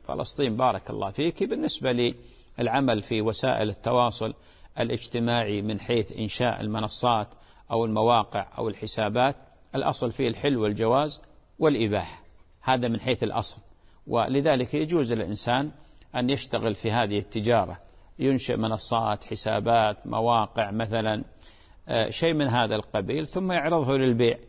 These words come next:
ثم يعرضه للبيع. لكن،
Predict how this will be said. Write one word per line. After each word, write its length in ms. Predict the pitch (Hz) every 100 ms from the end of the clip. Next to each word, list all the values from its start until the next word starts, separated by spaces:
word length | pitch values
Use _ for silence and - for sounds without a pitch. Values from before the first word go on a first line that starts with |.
| - - -
ثم 200 | 147 139
يعرضه 540 | 113 113 120 107 131
للبيع. 600 | 107 123 - 170 120 90 - - - - -
لكن، 440 | 214 202 196 190